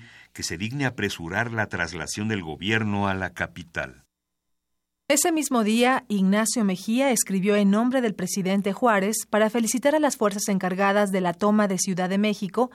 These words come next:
Speaker 2: y para expedir sus instrucciones respecto de los prisioneros.
Speaker 1: El ciudadano presidente de la República se ha impuesto con satisfacción del hecho importante de la rendición de la Ciudad de México, por el que felicita a las fuerzas responsables.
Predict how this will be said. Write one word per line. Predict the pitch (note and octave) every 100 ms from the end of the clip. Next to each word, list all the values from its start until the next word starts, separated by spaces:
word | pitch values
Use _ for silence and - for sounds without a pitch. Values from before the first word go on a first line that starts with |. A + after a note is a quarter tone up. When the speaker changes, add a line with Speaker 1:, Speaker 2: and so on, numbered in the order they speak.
| - - -
Speaker 2:
y | -
para | C#4+ C4+
expedir | A#3 - G3 F#3+ C4
sus | C4+ C#4+
instrucciones | A#3 A#3+ C4 - A3+ A3+ B3+ G3+
respecto | F#3 - B3 B3+ A#3
de | G#3+
los | G3+ G3
prisioneros. | G3+ F#3 G3 F3+ E3 E3+ - _ _ _ _ _ _ _ _ _
Speaker 1:
El | - G2+
ciudadano | - G2 G#2+ B2+ D3+ C#3+
presidente | C3+ G#2+ F#2+ G#2+ B2 B2+
de | A2
la | F2+
República | E2 D#2+ F#2+ A#2 A#2+ A2+ G#2+
se | - E2
ha | G2
impuesto | G2+ E2+ F2+ G#2 - G2
con | F2+
satisfacción | - D#2 E2+ - C#2+ - G2 G#2 A2
del | E2
hecho | F#2 - G2
importante | D#2+ D#2 C#2 F#2 G2+ G#2
de | F2+
la | D#2+
rendición | D#2 D2 C#2 - F#2 A2
de | A2
la | F#2
Ciudad | - C2 D#2
de | F2
México, | G2 G#2+ - - G#2+ A2+ - - -
por | G#2+ A2+
el | A#2
que | A#2
felicita | G#2+ A2+ G#2 - C3+ C#3
a | C#3
las | A2+
fuerzas | - A2 A2+ G#2+
responsables. | G2 G2+ G2+ G2+ - D#2 C2+ B1+ -